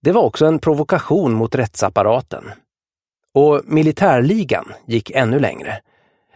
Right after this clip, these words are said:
Den gjorde ett ambitiöst försök att pressa pengar av Stockholmspolisen genom att placera en kraftig sprängladdning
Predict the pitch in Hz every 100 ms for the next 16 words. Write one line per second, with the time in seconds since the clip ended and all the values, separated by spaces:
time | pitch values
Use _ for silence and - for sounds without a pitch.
0 | - 135 170 127 127 120 127 131 135 175
1 | 156 120 - - - 98 107 117 - -
2 | 147 - 127 - 117 131 139 120 104 -
3 | 113 110 101 - 117 107 117 - 110 -
4 | - - - 135 151 151 - 185 135 127
5 | 151 151 - 202 127 - - 120 - 185
6 | 113 107 127 151 151 107